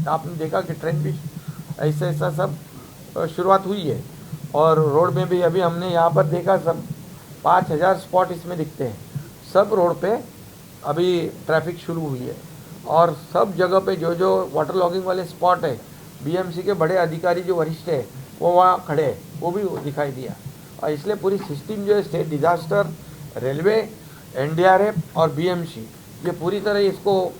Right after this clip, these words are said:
फेस करने के लिए पूरी तरह अलर्ट है और, अ, सब लोग काम कर रहे हैं। अभी जैसे ही ये मैंने कहा कि ये मिठी रिवर और पोईसर, ये रिवर जो है, ये इसकी कैरिंग कैपेसिटी बढ़ाने का काम शुरू है,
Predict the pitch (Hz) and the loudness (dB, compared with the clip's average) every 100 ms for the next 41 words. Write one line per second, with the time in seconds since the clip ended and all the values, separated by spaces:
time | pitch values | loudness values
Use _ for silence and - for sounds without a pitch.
0 | - - - 170 190 170 160 170 170 190 | -18 -14 -2 0 0 -4 -6 -4 -2 0
1 | 214 175 175 165 170 147 165 175 196 214 | 0 -2 -4 0 2 2 2 2 0 -2
2 | - - - - - 139 160 165 160 156 | -6 -18 -20 -16 -2 6 8 6 4 4
3 | 156 151 - - - 139 147 160 185 - | 4 2 -2 -12 -20 -12 -6 -2 -2 2
4 | 175 175 185 196 220 - - - - - | 0 0 -2 -2 -2 -6 -20 -20 -10 -4
5 | 165 185 185 175 - 143 147 147 180 185 | 0 0 0 -4 -8 -2 -2 0 -2 -2
6 | 165 - - - - - 160 175 160 165 | -4 -12 -18 -20 -16 -6 -4 -2 -2 -2
7 | 180 156 170 175 190 180 165 - - - | 0 4 4 4 -2 -2 -4 -8 -18 -18
8 | - 160 156 147 180 185 185 196 196 190 | -10 -4 -4 -2 -2 0 2 2 2 0
9 | - 165 160 175 139 - - - - 170 | -2 -2 2 0 0 -4 -18 -20 -8 -4
10 | 160 160 180 170 160 165 170 175 233 - | -2 4 4 4 2 2 4 4 2 -2
11 | - - - - 170 - 190 170 147 175 | -12 -16 -14 -6 -4 -2 -4 -2 -2 -2
12 | 175 175 175 165 170 160 151 165 170 160 | -2 -4 -4 -6 -4 0 0 -2 -4 -2
13 | 175 170 165 175 170 | -2 -4 -6 -2 -2